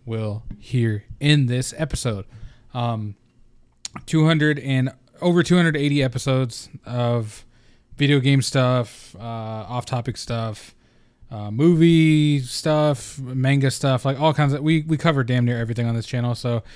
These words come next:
if you guys are enjoying it, please leave an Apple Podcast review, and also feel free to follow, sub, whatever you gotta do. I'm not sure which one tracks to what, but, uh, hey, anything helps. Uh, back to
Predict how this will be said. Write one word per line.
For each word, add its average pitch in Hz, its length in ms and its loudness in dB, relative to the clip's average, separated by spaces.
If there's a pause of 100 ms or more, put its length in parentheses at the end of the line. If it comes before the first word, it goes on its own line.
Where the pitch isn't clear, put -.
(220)
if 123 120 -4
you 143 60 2
guys 147 300 4
are 139 160 2
enjoying 135 380 4
it, 135 100 0
please 139 220 0
leave 131 120 0
an 127 60 -4
Apple 120 220 -6
Podcast 123 340 -4
review, 120 240 -2
and 120 80 0
also 123 500 -2 (580)
feel 135 180 -4
free 151 240 2
to 135 140 4
follow, 143 560 2
sub, 143 380 0
whatever 143 200 0
you 143 60 0
gotta 131 180 2
do. 131 200 0
I'm 131 120 0
not 139 160 0
sure 139 260 0
which 127 240 -2
one 131 240 2
tracks 123 540 -4
to 131 100 -4
what, 120 340 0
but, 110 220 -2
uh, 107 300 -2
hey, 113 300 -6 (500)
anything 135 320 2
helps. 110 400 -4 (640)
Uh, 139 460 0 (340)
back 190 420 2
to 208 800 4